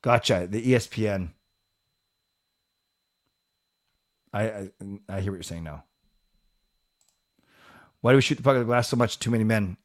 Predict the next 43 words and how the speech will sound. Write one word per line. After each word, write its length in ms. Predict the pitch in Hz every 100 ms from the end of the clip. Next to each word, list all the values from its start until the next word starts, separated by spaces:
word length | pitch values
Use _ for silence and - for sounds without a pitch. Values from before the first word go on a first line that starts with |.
| _
Um, 360 | 98 98 98 110
yeah, 160 | 139 135
lack 180 | 127 135
of 60 | 117
discipline, 500 | 107 - 104 120 156
lack 200 | 101 98
of, 240 | 95 90 - - - - - _ _ _ _
lack 340 | 92 92 101 -
of, 1200 | 90 87 87 87 87 85 82 82 80 80 - - _ _ _ _ _ _ _ _ _ _ _
um, 360 | - 73 71 67
confidence. 540 | - 107 90 67 - - - -
He 160 | - 135
meant 240 | 151 151
a 40 | 123
play 280 | - 170
button. 340 | 185 151 101 98
It's 140 | 101
a 40 | 131
award 280 | 120 135
YouTube 280 | 127 131 147
gives 200 | 117 120
when 80 | 120
you 60 | 117
pa-, 220 | 123 - -
oh, 440 | 170 208 240 226
I 240 | 170 160 196
see. 300 | 196 175 120
See, 320 | - 185 185 - - - _ _ _
Beastly, 360 | 123 220 - 190
I 160 | 160
obviously 280 | 196 180 165
don't 180 | 156 151
know 160 | 160 185
enough 220 | 147 117
about 240 | 127 113
YouTube 380 | 120 123 - 117
culture, 480 | - 143 - 110 113
even 260 | - 113
though 80 | 113
I've 140 | 107 101
been 120 | 123
here 120 | 120
forever. 520 | - 113 127 101 110